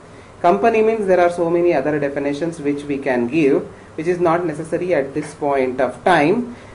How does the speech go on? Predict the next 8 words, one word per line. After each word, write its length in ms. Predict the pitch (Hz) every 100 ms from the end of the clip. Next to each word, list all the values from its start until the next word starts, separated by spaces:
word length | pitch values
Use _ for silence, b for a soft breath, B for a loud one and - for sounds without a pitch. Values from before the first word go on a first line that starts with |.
| B B B - -
Here 360 | 285 302 320 320
the 180 | 254 196
offences 540 | 202 220 233 254 247
co-, 240 | - - - - -
committed 500 | 175 190 202 214 196
by 180 | 175 170
the 120 | 160
company, 800 | 160 156 180 185 135 131 214